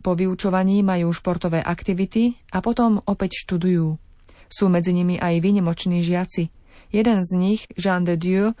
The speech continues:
sa umiestnil na piatom mieste v celonárodných skúškach po ukončení nižšej strednej školy. Pre miestne médiá uviedol, že by chcel študovať žurnalistiku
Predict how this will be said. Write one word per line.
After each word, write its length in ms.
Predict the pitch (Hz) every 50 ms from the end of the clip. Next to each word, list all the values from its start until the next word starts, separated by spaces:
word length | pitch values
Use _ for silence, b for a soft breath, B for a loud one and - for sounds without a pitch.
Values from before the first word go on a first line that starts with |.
| B B B B -
sa 160 | - 202 -
umiestnil 560 | 202 220 233 247 240 - - 233 240 240 226
na 160 | 202 185 175
piatom 320 | - 190 196 214 - 226 214
mieste 480 | 208 208 202 202 202 - - - 185
v 80 | 180 -
celonárodných 720 | - - 226 233 220 220 220 214 214 208 185 185 175 165
skúškach 800 | - - - - 202 214 214 - - 226 220 226 233 - - -
po 80 | - 196
ukončení 560 | - 208 - 226 226 208 - 214 202 196 185
nižšej 400 | 175 190 214 - - 220 202 196
strednej 480 | 190 - - 185 180 170 170 170 170 165
školy. 400 | - - - 175 170 170 160 - - - - B B B B B B B B B
Pre 160 | B - 185 180
miestne 400 | 175 180 175 175 - - 175 165
médiá 480 | 165 170 170 175 175 185 180 170 165
uviedol, 640 | - - 170 170 180 175 165 185 185 196 202 214 -
že 160 | - 226 233
by 160 | 220 247 233
chcel 240 | - - 202 180 175
študovať 480 | - - - 214 220 208 196 175 160 165
žurnalistiku 880 | 156 196 196 208 220 214 214 226 214 - - 202 - - 196 185 175